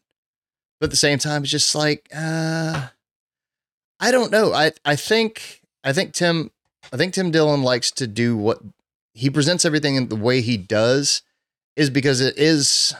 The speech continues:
I think it is very much part of his personality. But I think just like I turn up my, my personality on stage with the Pygmies,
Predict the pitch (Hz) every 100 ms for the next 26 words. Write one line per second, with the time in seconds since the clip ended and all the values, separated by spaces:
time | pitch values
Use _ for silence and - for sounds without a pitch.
0 | - _ _ _ _ 117 156 170 156 127
1 | 131 131 123 123 - - 123 113 104 123
2 | 117 104 104 113 139 135 107 110 - 127
3 | - - _ _ _ - 131 139 123 -
4 | 113 - 117 113 117 - _ _ _ _
5 | _ _ _ _ 110 113 107 104 104 -
6 | _ _ 117 113 123 117 120 117 117 113
7 | 104 - 113 117 120 - 107 101 117 135
8 | 151 147